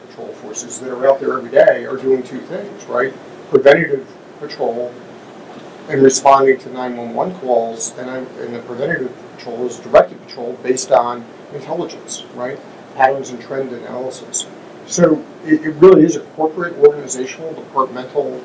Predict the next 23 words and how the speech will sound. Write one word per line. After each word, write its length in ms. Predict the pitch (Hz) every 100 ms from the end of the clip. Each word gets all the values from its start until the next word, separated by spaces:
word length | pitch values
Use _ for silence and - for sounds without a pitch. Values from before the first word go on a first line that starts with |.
| -
level. 360 | 117 123 175 175 - - - -
I 60 | 147
think 200 | 147 131
what 200 | 131 131 135
you 80 |
see 260 | 131 - 135
today 420 | - - - -
is 240 | 135 120 135
all 220 | 139 147
of 80 | 131
us 120 | -
coming 240 | 139 135 131
together 440 | 127 120 143 131 127
saying, 420 | 143 131 131 123 - - - 143
"We 140 | 180
all 260 | 156 156 147
share 460 | - 160 147 139 135
the 120 | 127
same 360 | - 135 120
problem." 520 | 113 139 135 - - - - - - - -
And 120 | 131
so 160 | - 143
we're, 220 | 135